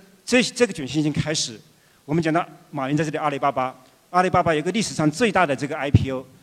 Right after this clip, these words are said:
那时候投资者非常看好阿里巴巴，因为阿里巴巴代表中国这种新经济、这种消费的这个未来。但是最近一年，因为大家对中国经济不看好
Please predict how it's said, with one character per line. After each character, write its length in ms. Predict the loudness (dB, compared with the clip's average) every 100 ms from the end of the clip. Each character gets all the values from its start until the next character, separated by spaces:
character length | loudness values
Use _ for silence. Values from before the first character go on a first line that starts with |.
| _
那 120 | 4
时 140 | 4 4
候 80 | -4
投 80 |
资 80 | -6
者 60 | -4
非 160 | 4 6
常 120 | 10
看 220 | 10 8
好 80 | 4
阿 140 | -2
里 80 | -2
巴 120 | -2
巴， 160 | -2 0
因 80 | 0
为 80 |
阿 120 | 0 0
里 60 |
巴 100 | 2
巴 80 | 2
代 160 | 4 4
表 120 | 4
中 200 | 6 6
国 240 | 6 0 -2 -20 -20 _ -6
这 120 | 0
种 320 | 2 0 -2
新 180 | 2 2
经 220 | 4 2
济、 260 | 2 -8 -10 -20 -20 _
这 140 | -4
种 320 | 0 2 2 0
消 280 | 2 8 8
费 160 | 8 0
的 140 | -2
这 100 | -6
个 100 | -2
未 140 | -2
来。 240 | 0 -4 -8 -16 _ _ _ _ _ -4
但 120 | -2
是 80 | 0
最 140 | -2
近 120 | 0
一 40 | 0
年， 340 | 0 -2 -8 -16 _ _ _
因 120 | 2
为 260 | 2 2 -2 -14 -6
大 100 | -2
家 80 | -2
对 80 | -2
中 180 | 4 4
国 60 |
经 140 | 4 4
济 60 |
不 100 | 2
看 220 | 0 -6
好 180 | -8 -14